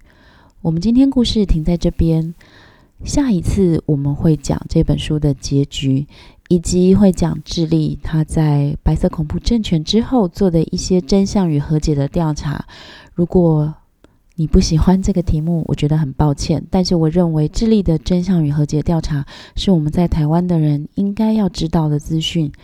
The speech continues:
因为我们两个国家在白色恐怖的历史上真的非常的相似。非常感谢你收听到这边，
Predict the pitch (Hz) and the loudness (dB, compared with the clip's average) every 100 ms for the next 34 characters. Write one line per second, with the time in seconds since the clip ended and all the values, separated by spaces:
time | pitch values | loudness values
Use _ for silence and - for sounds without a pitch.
0 | - - - - 226 262 233 165 147 143 | -20 -20 -8 -2 4 6 6 4 2 0
1 | 143 143 - 147 - 165 160 - 175 - | -2 -4 0 0 2 0 0 0 -2 0
2 | 151 - 170 156 147 170 156 165 156 135 | 0 0 0 -2 -2 -2 0 -2 -4 -2
3 | 165 156 147 - 160 156 143 - 214 214 | -2 -2 -4 -4 -2 -2 -4 -2 -2 -2
4 | 160 143 143 147 151 - - 151 - _ | -2 -2 -2 -4 -4 -8 -8 -8 -10 _
5 | _ _ - - _ _ _ - 202 196 | _ _ -20 -20 _ _ _ -4 2 2
6 | 175 165 - 220 190 156 151 175 185 175 | 2 0 2 2 2 0 0 0 2 2
7 | 175 170 165 165 160 160 | 2 2 2 4 4 2